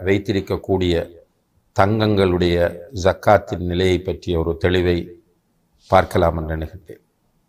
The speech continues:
அன்புள்ள சகோதர சகோதரிகளே,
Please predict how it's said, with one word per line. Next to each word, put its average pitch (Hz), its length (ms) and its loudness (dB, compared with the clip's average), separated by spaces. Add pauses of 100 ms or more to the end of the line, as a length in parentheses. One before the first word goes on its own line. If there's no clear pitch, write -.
(600)
அன்புள்ள 120 720 4
சகோதர 98 680 2 (140)
சகோதரிகளே, 90 720 0